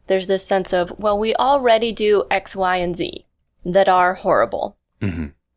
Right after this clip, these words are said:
Speaker 1: And so making these thin line distinctions about, like, "Oh, but that thing is too horrible,"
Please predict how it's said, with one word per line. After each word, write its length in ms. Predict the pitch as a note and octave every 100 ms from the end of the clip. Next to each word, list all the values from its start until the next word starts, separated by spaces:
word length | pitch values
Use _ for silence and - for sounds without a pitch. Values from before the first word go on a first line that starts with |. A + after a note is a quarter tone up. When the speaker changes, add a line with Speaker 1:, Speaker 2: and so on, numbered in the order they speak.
| - -
Speaker 1:
And 200 | A3 G#3+
so 440 | - G#3 G3+ F#3+ G#3
making 440 | A3 A3+ A3+ A3
these 240 | G#3 G#3
thin 220 | - A3+ G#3+
line 320 | G3 F#3+ F#3+
distinctions 680 | G3+ - F3+ G3+ A3 F#3 F#3+
about, 200 | F#3+ F3
like, 200 | F3+ -
"Oh, 100 | B3
but 240 | G3 F#3+
that 240 | A3 A#3 -
thing 200 | G3+ F3+
is 160 | E3
too 420 | - - B3+ B3+ B3+
horrible," 640 | G3+ F3 E3 F3 E3+